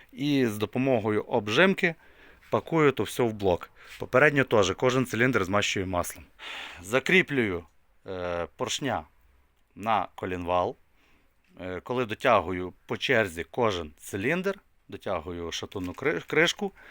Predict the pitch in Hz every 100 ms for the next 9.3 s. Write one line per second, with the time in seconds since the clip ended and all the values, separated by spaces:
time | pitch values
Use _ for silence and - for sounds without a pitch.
0 | - _ 101 107 98 147 - 98 - 113
1 | 123 - 92 92 110 127 107 92 87 107
2 | 117 - 90 - 113 113 101 87 - 139
3 | - 113 104 98 117 120 120 - - 92
4 | - 82 78 76 _ _ _ _ _ _
5 | - 180 220 156 - 95 80 - - _
6 | _ - 123 143 147 165 143 143 185 175
7 | 147 - 104 - 123 147 - 104 - 123
8 | - - 107 156 - 113 110 95 95 110
9 | 117 185